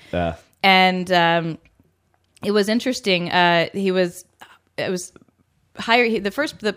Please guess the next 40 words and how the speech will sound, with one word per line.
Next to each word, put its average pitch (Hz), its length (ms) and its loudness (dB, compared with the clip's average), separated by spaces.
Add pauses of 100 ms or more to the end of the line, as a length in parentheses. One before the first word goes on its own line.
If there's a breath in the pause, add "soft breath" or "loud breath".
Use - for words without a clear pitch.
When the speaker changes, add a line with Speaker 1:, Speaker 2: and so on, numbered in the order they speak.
Speaker 2:
the 185 300 -2
puppeteer 269 500 -4
who 208 80 -4
created 180 500 -4
Snuggle 160 460 -4
was, 156 180 -6
is 170 120 -8
a 175 40 -12
guy 165 100 -6
named 160 160 -8
Kermit 175 340 -6
Love, 156 300 -4
who 156 100 -6
worked 156 220 -6
for 175 100 -6
Jim 160 240 -6
Henson. 151 680 -8
So, 143 200 -6
you 143 120 -8
know, 147 140 -6
very, 151 360 -6
Speaker 1:
Really? 240 560 -4
Speaker 2:
uh, 160 320 -4
you 151 140 -8
know, 143 200 -6
a 160 300 -8
Muppet 185 380 0
level 160 300 -2
puppeteer. 156 720 -8 (580 soft breath)
Um, 180 320 2 (540)
but 202 200 -2
then 214 280 4
in 208 160 -2
two 269 160 -6
thousand 269 360 -4
three, 175 440 -6
so 165 160 -6
now, 160 400 0
you 165 100 -6
know 147 340 -8